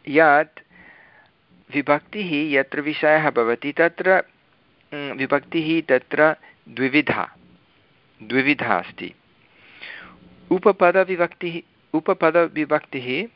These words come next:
अपि च, उम्, कारकविभक्तिः। यत्र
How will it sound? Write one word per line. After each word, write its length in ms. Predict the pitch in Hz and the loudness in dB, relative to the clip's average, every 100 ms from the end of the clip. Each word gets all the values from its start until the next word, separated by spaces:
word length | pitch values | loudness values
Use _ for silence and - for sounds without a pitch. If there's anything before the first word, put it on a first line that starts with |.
| _ - | _ -4
अपि 200 | 139 170 | 0 0
च, 140 | - 127 143 - _ _ _ _ _ 135 | 2 2 2 0 _ _ _ _ _ -12
उम्, 120 | 135 | -4
कारकविभक्तिः। 920 | 143 135 151 143 120 101 - 98 95 - _ _ _ _ _ _ _ _ - - - - _ _ _ _ _ _ _ _ - | 4 4 4 -2 -8 -14 -16 -20 -20 -20 _ _ _ _ _ _ _ _ -20 -20 -20 -20 _ _ _ _ _ _ _ _ -8
यत्र 840 | 123 165 196 - 208 202 151 185 | 2 2 2 -6 0 4 4 2